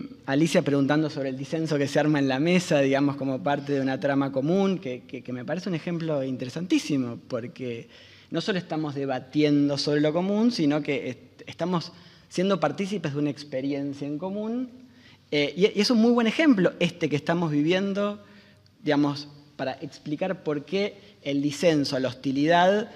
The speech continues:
digamos que no llega a ser hostil la, la, la disputa o la discusión, pero digo, ¿cómo, cómo también eso, el no estar de acuerdo es constitutivo de lo común, a pesar de lo que nos dice el sentido común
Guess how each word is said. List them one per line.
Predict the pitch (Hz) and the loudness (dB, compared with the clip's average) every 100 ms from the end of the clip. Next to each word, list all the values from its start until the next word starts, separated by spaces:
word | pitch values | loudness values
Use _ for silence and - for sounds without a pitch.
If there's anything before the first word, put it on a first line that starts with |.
| - | -6
digamos | 135 131 | -4 -4
que | 131 | -8
no | 131 | -8
llega | 147 143 | -6 -6
a | |
ser | 143 131 | -6 -8
hostil | - 151 | 0 2
la, | 147 131 | 2 0
la, | 139 131 | -2 -2
la | 131 | -2
disputa | 131 - 185 170 147 | -2 0 0 4 4
o | 127 | 4
la | 127 | 0
discusión, | 139 170 175 208 220 - - | -2 -2 2 2 0 -10 -2
pero | |
digo, | 156 151 | 0 0
¿cómo, | 175 233 - | 0 -2 -4
cómo | 220 247 240 | -6 -4 -6
también | 196 185 190 220 | -6 -6 -4 -6
eso, | 226 226 - | -6 -8 -6
el | 156 165 185 | -4 -2 -2
no | 240 | -4
estar | - - 214 214 | -6 -2 0 2
de | 196 | 2
acuerdo | 180 208 214 208 - | 2 0 2 0 0
es | 190 180 | -2 -2
constitutivo | 180 165 151 - 151 151 139 185 | -4 -4 -4 -6 -6 -6 -4 0
de | 175 | 0
lo | 147 | 0
común, | 147 156 185 220 214 - - - | -2 -4 -4 -4 -8 -20 -20 -6
a | 147 147 | -4 -2
pesar | 147 - 185 175 | -2 2 0 2
de | 165 185 | -2 0
lo | 165 | 2
que | 151 | 2
nos | 143 | 0
dice | 170 175 | -2 -4
el | 151 | -2
sentido | 151 143 175 170 | -4 -2 0 0
común | 151 160 185 | 0 0 0